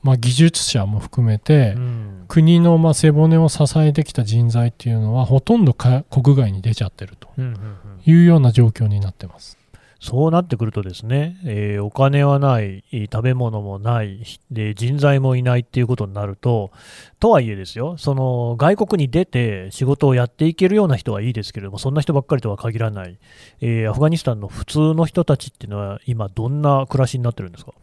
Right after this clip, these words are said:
Speaker 1: 普通の人たちは、もうとにかく耐え忍んで、今寒い冬が来てますけれども、自分の蓄えを少しずつ切り詰めて生活してるということで、
Speaker 2: うん。
Speaker 1: 待ったなしの状況ですね。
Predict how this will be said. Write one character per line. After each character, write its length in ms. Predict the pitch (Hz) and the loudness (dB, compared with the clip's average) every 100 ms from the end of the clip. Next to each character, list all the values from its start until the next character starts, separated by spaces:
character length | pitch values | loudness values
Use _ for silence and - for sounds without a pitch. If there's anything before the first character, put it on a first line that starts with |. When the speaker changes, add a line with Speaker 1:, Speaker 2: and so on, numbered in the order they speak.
| _ - | _ -14
Speaker 1:
普 140 | - | -12
通 320 | - - 165 170 | -2 4 8 8
の 140 | 165 | 6
人 220 | - 175 | 4 2
た 140 | 156 135 | 2 0
ち 160 | 127 | 0
は、 400 | 117 127 110 110 - | 0 2 0 -2 -4
も 140 | 131 | -4
う 20 | |
と 180 | - 175 | 2 4
に 160 | 190 165 | 4 2
か 160 | 143 | -2
く 400 | - 160 135 117 - | 0 0 2 -2 -4
耐 260 | - 139 | 0 2
え 40 | 131 | 2
忍 380 | - 139 131 117 | 4 4 4 2
ん 140 | 107 | 0
で、 440 | 127 139 110 120 - | 2 2 2 -4 -4
今 200 | 139 113 | -2 -2
寒 400 | - 139 151 170 | 0 2 4 4
い 40 | |
冬 240 | 135 143 127 | 4 2 0
が 140 | 110 | -2
来 120 | - | -4
て 120 | - 117 | -2 -2
ま 140 | 107 | -2
す 100 | - | -4
け 120 | 107 | -4
れ 60 | 104 | -4
ど 100 | 110 | -2
も、 400 | 120 147 113 104 _ - - _ - | 0 0 0 -4 _ -20 -20 _ -2
自 140 | 131 | 0
分 240 | 135 135 127 | 2 2 2
の 120 | 127 | 0
蓄 520 | 117 120 139 131 127 | -4 -4 -2 0 0
え 60 | 120 | 0
を 180 | 127 120 | 0 -4
少 240 | - 123 | -6 -6
し 140 | - 123 | -4 -6
ず 100 | - | -8
つ 160 | - | -18
切 180 | - 127 | -6 -2
り 100 | 123 | -2
詰 220 | - 147 | 0 2
め 100 | 120 | 2
て 320 | - 120 98 - _ _ _ | -2 -6 -6 -12 _ _ _
生 260 | - 135 120 | 0 2 4
活 260 | 120 - | 0 -2
し 120 | - | -6
て 100 | - | -6
る 140 | 104 104 | -6 -6
と 220 | 107 - _ _ _ _ _ _ _ | -10 -16 _ _ _ _ _ _ _
い 60 | 135 | 2
う 80 | 135 | 2
こ 140 | 143 | 2
と 140 | 131 117 | 0 2
で、 380 | 135 120 113 - - | 4 4 0 -8 -4
Speaker 2:
う 20 | 123 | 0
ん。 20 | |
Speaker 1:
待 120 | 139 | 2
っ 40 | |
た 100 | - | 2
な 160 | 117 131 | 4 4
し 120 | 131 | 4
の 100 | 107 | 0
状 180 | 98 104 | -2 -4
況 240 | - 107 | -6 -8
で 100 | 90 | -8
す 120 | 85 - | -10 -8
ね。 220 | 110 113 | -6 -6